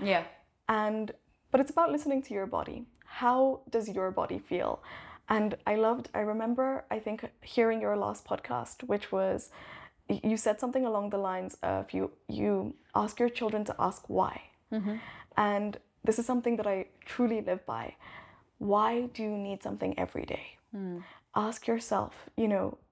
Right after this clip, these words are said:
Speaker 2: why is it that I need something outside of my body to ignite something inside of me? Why is it that I, I, I need something to, you know, unleash creativity? A lot of people that I've spoken to,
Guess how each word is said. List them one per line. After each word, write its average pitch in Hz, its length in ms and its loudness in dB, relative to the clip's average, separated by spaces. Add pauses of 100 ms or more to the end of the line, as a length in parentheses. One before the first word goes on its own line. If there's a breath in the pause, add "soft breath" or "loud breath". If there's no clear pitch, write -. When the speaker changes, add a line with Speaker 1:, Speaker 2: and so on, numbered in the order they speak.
Speaker 2:
why 220 440 2
is 220 180 -2
it 208 180 -4
that 226 100 -2
I 202 80 0
need 208 160 -4
something 202 300 -2
outside 294 540 0
of 214 160 0
my 196 100 -2
body 104 440 -2 (260 loud breath)
to - 240 2
ignite 214 480 0
something 190 360 -4 (100)
inside 233 480 2
of - 160 -18
me? - 260 -10 (640 loud breath)
Why 220 280 4
is 233 160 2
it - 280 -6
that 202 400 -2 (240)
I, 196 320 0 (420)
I, 208 260 4
I 214 120 -2
need 226 320 0
something 214 480 -4
to, 202 360 -2
you 214 120 0
know, 196 160 0 (100)
unleash 220 460 -2
creativity? - 760 -2 (280 loud breath)
A 214 80 4
lot 208 120 6
of 214 100 0
people 208 240 -4
that 202 100 0
I've 202 100 -2
spoken 277 400 -2
to, 349 320 0